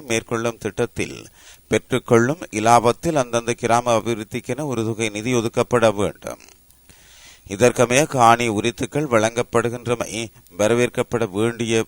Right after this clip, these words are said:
விடயம். அத்துடன் வடக்கு மாகாண அபிவிருத்திக்கு சர்வதேச சமூகத்திடமிருந்து எவ்வாறான ஒத்துழைப்புகள் தேவை, மக்களின் மீள்குடியேற்ற நடவடிக்கையை நிறைவு செய்ய கண்ணிவடி அகற்றும் பணிகள் நிறைவு செய்யப்பட வேண்டும் என மார்க் என்ட்ரோ தெரிவித்துள்ளார்.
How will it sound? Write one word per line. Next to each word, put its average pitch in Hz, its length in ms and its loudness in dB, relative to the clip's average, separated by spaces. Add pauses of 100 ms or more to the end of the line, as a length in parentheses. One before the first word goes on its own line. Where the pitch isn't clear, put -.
(100)
விடயம். 76 380 -8 (640)
அத்துடன் 131 480 -2
வடக்கு 113 380 0
மாகாண 123 280 2 (120)
அபிவிருத்திக்கு 113 580 -6 (100)
சர்வதேச 117 640 -2
சமூகத்திடமிருந்து 117 840 -4 (120)
எவ்வாறான 120 360 6 (100)
ஒத்துழைப்புகள் 117 760 -4
தேவை, 131 320 0 (960)
மக்களின் 117 520 2
மீள்குடியேற்ற 117 760 -2
நடவடிக்கையை 120 640 0 (100)
நிறைவு 110 300 0 (100)
செய்ய 127 320 -2
கண்ணிவடி 117 540 -2
அகற்றும் 117 420 -6
பணிகள் 120 420 -2
நிறைவு 113 360 0
செய்யப்பட 117 440 -2
வேண்டும் 104 320 -8
என 131 100 -10 (600)
மார்க் 123 320 6 (100)
என்ட்ரோ 117 260 -2 (160)
தெரிவித்துள்ளார். 58 1300 -4